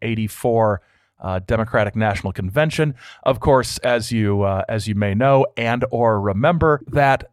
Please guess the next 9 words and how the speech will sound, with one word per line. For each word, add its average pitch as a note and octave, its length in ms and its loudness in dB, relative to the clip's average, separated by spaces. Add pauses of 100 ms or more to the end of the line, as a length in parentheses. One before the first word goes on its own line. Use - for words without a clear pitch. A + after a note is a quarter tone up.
V A#2+ 300 0
P A#2+ 260 -2
nomination G#2 580 0
slot G2+ 420 0
went G#2+ 280 -2
to A#2+ 200 -2
another D3+ 360 0
woman, G2 380 -2 (220)
uh, G2+ 140 -2